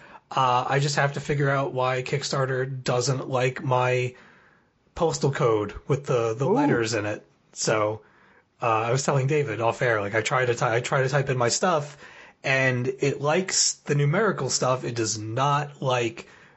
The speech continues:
Speaker 1: the letters. So I am going to have to figure out why that is, uh, or maybe use that V P N that we were talking about earlier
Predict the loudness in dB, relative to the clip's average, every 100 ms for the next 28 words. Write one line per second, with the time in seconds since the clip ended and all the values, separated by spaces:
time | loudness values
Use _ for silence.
0 | _ -2 0 0 -2 -8 -6 -6 -6 -20
1 | -20 -20 _ 0 2 4 4 4 4 2
2 | 0 0 2 2 0 0 -2 -2 -2 -4
3 | -8 -8 -6 -2 0 2 0 0 -2 -2
4 | -4 -2 0 -2 -6 -12 _ -20 -20 -20
5 | -20 _ -2 2 2 0 0 0 2 2
6 | 0 0 0 2 0 0 -4 -2 0 0
7 | 2 2 2 2 0 0 -2 0 0 0
8 | -2 2 0 0 0 2 0 -4 -6